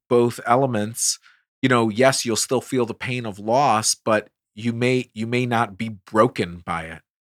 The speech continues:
You may be inspired by it, and, or at least nurtured by, like, life is real and I'm, and I'm in reality. And I think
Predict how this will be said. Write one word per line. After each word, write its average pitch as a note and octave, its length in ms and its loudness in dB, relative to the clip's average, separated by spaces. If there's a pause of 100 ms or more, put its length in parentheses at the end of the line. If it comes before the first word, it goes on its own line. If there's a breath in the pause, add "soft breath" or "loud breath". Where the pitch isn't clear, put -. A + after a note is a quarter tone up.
(280)
You A2+ 100 -2
may A#2+ 200 0
be A2 300 -2
inspired G#2+ 720 0
by F2+ 260 -4
it, F2+ 260 -12
and, F#2+ 500 -6
or G#2 160 0
at G2+ 100 -4
least A2+ 540 -6
nurtured G#2+ 580 -2
by, F#2+ 200 -4
like, F#2+ 240 -8
life G#2 280 -2
is F#2 160 -8
real F#2+ 520 -2
and F#2+ 160 -12
I'm, G#2 360 -10
and G#2 140 -6
I'm A2+ 240 -4 (140)
in B2 160 -2
reality. G#2 800 -2 (600)
And A#2 80 -2
I B2 60 4
think C#3 340 -4